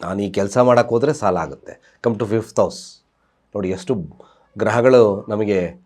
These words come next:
ಒಂದು ದಾರಿಯನ್ನ ತೋರಿಸ್ತದೆ. Of course, ನಾನೇನಾದ್ರೂ ಸಾಲ ಮತ್ತೊಂದು ಮಾಡ್ಕೊಂಡು ಮನೆ ಮತ್ತೊಂದು ಏನಾದ್ರೂ ಮಾಡ್ಕೊಂಡು ಹೋದ್ರೆ ಬಿಸಿನೆಸ್ಸು,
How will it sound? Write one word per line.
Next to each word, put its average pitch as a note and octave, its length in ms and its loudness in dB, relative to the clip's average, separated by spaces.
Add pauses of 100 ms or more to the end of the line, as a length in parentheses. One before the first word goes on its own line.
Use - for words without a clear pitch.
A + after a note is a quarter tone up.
(680)
ಒಂದು G2 300 -4
ದಾರಿಯನ್ನ C3 480 2
ತೋರಿಸ್ತದೆ. F2+ 800 -6
Of - 80 -10 (140)
course, D#3 300 10
ನಾನೇನಾದ್ರೂ C3 500 4
ಸಾಲ G#2 280 2
ಮತ್ತೊಂದು F#2+ 600 0
ಮಾಡ್ಕೊಂಡು F#2 640 -2 (1300)
ಮನೆ F#2+ 520 0 (720)
ಮತ್ತೊಂದು A2 420 2
ಏನಾದ್ರೂ G2+ 320 2
ಮಾಡ್ಕೊಂಡು F#2+ 440 -4
ಹೋದ್ರೆ A2 360 4
ಬಿಸಿನೆಸ್ಸು, F#2+ 720 -6